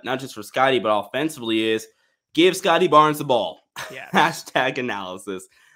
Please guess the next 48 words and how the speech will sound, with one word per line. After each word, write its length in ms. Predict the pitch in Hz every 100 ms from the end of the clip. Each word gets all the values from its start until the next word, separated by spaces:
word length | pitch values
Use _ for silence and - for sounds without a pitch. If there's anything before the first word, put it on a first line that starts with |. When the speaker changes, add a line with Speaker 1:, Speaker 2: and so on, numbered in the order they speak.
| _
Speaker 1:
Um, 420 | 120 120 123 123 -
Scottie 380 | - 143 147
Barnes 280 | 147 143 139
ranked 220 | 135 135
in 80 | 131
the 100 | 120
ninety-fourth 680 | 107 113 127 127 127 127 123
percentile 760 | - 104 127 131 131 131 131 135 -
in 180 | 110 104
a 80 |
pick 240 | 98 131 123
and 160 | 123
roll 220 | 113 113 113
where 140 | 95
he's 220 | 131 135 135
the 100 | 110
ball 320 | 107 107 123
handler, 380 | 131 135 135 127
so 100 | 101
he's 180 | 113
initiating 680 | 95 92 104 - 135 135 139
the 60 | 139
pick, 280 | 143 143 -
the 80 | 123
pick 180 | - 147
and 160 | 147
roll. 300 | 147 147 135 _ _ _ _
Um, 520 | 104 107 107 104 101 _ _ -
and, 80 | 147
and 220 | 165 165
I 20 |
think 220 | 165 151 -
stuff 280 | - 208 196
like 160 | 120
that, 220 | 113 113
man, 160 | 113 113
are 40 |
you 80 | 123
just 180 | 135 143
letting 260 | 165 170 143
him, 240 | 123 120
like, 180 | 120 117
like 220 | 120 -
Luka 200 | 139 131
kinda 220 | 123 113
just 140 | 110 107
explained 420 | 98 - 107 101
there, 300 | 123 113